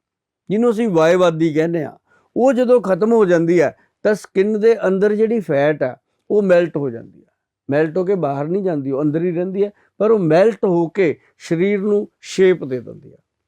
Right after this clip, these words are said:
ਉਹ ਇਸ ਦਵਾਈ ਦਾ ਕਮਾਲ ਹੈ, ਸ਼ੇਪ ਆਉਂਦੀ ਹੈ, ਇੰਚ ਲਾਸ ਹੁੰਦਾ ਹੈ। ਹੁਣ ਤੁਸੀਂ ਸਮਝੋ ਗੱਲ ਨੂੰ, ਮੈਂ ਤੁਹਾਡੀ ਭਾਸ਼ਾ 'ਚ ਦੱਸਾਂ, ਇੰਚ ਲਾਸ ਹੁੰਦਾ, ਇੰਚ ਘਟ ਜਾਂਦੇ ਨੇ, ਵਜ਼ਨ ਪਹਿਲੇ ਮਹੀਨੇ ਉਨਾ ਕੀ ਰਹੂ,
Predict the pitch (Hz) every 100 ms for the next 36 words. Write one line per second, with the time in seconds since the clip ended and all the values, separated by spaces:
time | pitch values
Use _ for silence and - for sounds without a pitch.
0 | _ _ _ _ _ _ _ _ _ _
1 | _ 156 190 175 185 160 156 156 165 160
2 | 151 147 127 107 - _ _ _ _ -
3 | - 196 196 165 147 143 165 - 202 208
4 | 226 202 180 175 180 151 127 - _ _
5 | _ _ _ - 156 160 160 147 175 196
6 | 160 131 117 113 _ _ _ _ _ 151
7 | 156 160 160 165 175 147 147 143 143 127
8 | 185 240 - _ _ - 254 247 247 208
9 | 170 151 143 110 - _ _ 170 208 190
10 | 226 185 147 151 151 185 220 220 _ -
11 | 147 185 208 208 - _ _ - 196 214
12 | 202 160 156 - 156 160 156 156 170 170
13 | 185